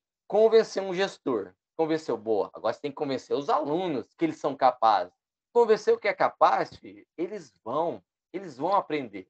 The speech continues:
tá? Eles vão aprender mesmo. Fizemos, né? Com tudo isso, vocês sabem que a gente trabalha com programação. Aqui eu prezo mais o Arduino por questões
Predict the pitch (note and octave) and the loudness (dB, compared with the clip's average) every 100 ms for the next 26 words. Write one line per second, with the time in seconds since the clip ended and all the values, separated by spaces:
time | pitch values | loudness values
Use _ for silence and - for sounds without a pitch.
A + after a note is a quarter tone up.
0 | _ - A#2 - _ D3 D3 G#2+ G#2 D3+ | _ -2 -2 -2 _ -16 -16 -20 _ -2
1 | F#3 F3+ D#3 C#3+ B2+ E3+ D#3 B2+ C3 C#3 | -2 -6 -6 -6 -6 -6 -8 -6 -2 -2
2 | A#2 _ _ _ _ _ _ _ _ _ | -4 _ _ _ _ _ _ _ _ _
3 | _ _ _ _ _ - A#3 G3+ A3 A#3+ | _ _ _ _ _ 0 6 8 8 6
4 | C#4+ - _ E3+ A3+ A3 _ _ - F3 | -2 -10 _ 6 6 2 _ _ -8 -8
5 | - G#3 F#3+ E3+ G#3 - G#3 _ _ _ | -6 -4 0 0 -2 -10 -18 _ _ _
6 | _ _ _ _ _ - B2 D#3 - D3+ | _ _ _ _ _ -16 -4 -4 4 6
7 | E3 D#3+ C#3+ A2 _ _ C#3 B2 A#2 - | 6 4 -4 -8 _ _ -6 -6 -10 0
8 | B2+ A#2 A#2 A2 - A#2 - D3+ D3 D3+ | 2 6 6 4 -2 -8 2 4 4 2
9 | E3+ - D3+ G3+ F3+ _ _ _ _ _ | -4 -2 -2 -2 -8 _ _ _ _ _
10 | _ _ _ B2+ A#2+ _ D#3 D3+ C3+ - | _ _ _ -8 -8 _ -4 0 -2 -2
11 | C#3 C3 A#2+ B2+ A#2+ A2+ C#3+ C#3 C3 C3 | 0 2 0 0 0 0 0 0 0 -6
12 | D3+ C#3 - A#2+ B2 - A2+ G#2+ G2 | -6 -8 -10 -12 -12 -12 -12 -14 -18